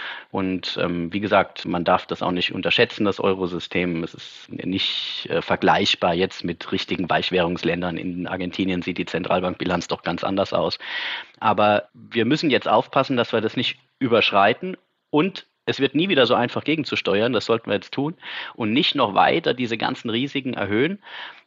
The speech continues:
Ja, wir gucken jetzt so langsam zum Glück rein, äh, in die Notenbankbilanz und auch die Notenbanker,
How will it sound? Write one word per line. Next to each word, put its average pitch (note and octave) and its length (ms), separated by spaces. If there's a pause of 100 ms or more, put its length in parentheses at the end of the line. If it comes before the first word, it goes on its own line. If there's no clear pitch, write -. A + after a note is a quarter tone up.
(380)
Ja, C3 500 (140)
wir B2 300 (140)
gucken G3 280
jetzt B2+ 140
so B2 80
langsam B2+ 560
zum A#2 160
Glück C3+ 260
rein, C#3 400 (180)
äh, A#2+ 200
in A2+ 140
die A2+ 100
Notenbankbilanz B2 880
und B2 100
auch A#2 120
die A2+ 120
Notenbanker, A2 640